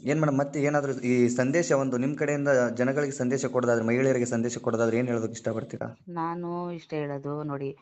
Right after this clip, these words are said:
Speaker 2: ನಮ್ಮಂತರು, ನಾವು ಒಬ್ರು ಸೋಷಿಯಲ್ ವರ್ಕರ್ ಆಗಿ ನಾನು ಕೆಲ್ಸ ಮಾಡ್ತಾ ಇದೀನಿ.
Speaker 1: ಓಕೆ.
Speaker 2: ಸುಳ್ಳು ಅಪರ-, ಏನೇನೋ ಅಪವಾದಗಳು, ಹ್ಮ್,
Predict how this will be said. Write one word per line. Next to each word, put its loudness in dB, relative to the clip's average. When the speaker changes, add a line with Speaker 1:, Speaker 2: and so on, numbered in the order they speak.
Speaker 2:
ನಮ್ಮಂತರು, -4
ನಾವು -6
ಒಬ್ರು -8
ಸೋಷಿಯಲ್ -6
ವರ್ಕರ್ -10
ಆಗಿ -8
ನಾನು -8
ಕೆಲ್ಸ -8
ಮಾಡ್ತಾ -8
ಇದೀನಿ. -8
Speaker 1:
ಓಕೆ. -8
Speaker 2:
ಸುಳ್ಳು -2
ಅಪರ-, -2
ಏನೇನೋ -2
ಅಪವಾದಗಳು, -2
ಹ್ಮ್, -14